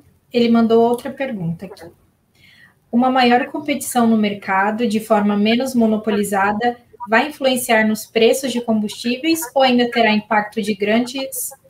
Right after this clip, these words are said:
impacto grande de impostos e regulamentações mantendo o preço alto?"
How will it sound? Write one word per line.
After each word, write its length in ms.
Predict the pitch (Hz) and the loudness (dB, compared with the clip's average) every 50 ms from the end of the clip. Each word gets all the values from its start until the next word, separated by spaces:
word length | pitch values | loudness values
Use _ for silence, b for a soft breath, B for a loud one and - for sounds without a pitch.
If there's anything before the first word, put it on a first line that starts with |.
| _ _ _ _ _ _ _ | _ _ _ _ _ _ _
impacto 460 | 220 214 208 247 254 254 - - 247 | -2 0 2 2 0 0 -2 -4 -2
grande 400 | 214 214 214 233 269 302 294 269 | 2 4 4 4 4 2 -2 -2
de 120 | 240 240 247 | 0 2 2
impostos 600 | 233 220 - 226 226 254 269 - 285 247 - - | 2 2 2 2 2 2 2 0 -4 -6 -2 0
e 40 | |
regulamentações 1000 | 240 247 233 240 233 226 220 220 220 220 - 226 220 - - 226 226 240 247 247 - | 2 2 2 4 4 2 4 2 2 0 0 -4 -4 -4 -2 0 0 0 0 0 0
mantendo 440 | 240 240 240 233 233 226 226 233 240 | 0 0 0 0 0 0 0 0 0
o 60 | 240 | -2
preço 360 | 240 233 220 220 - - 226 | -2 -2 -2 -2 -4 -6 -8
alto?" 340 | 175 - - _ _ - | -8 -8 -10 _ _ -20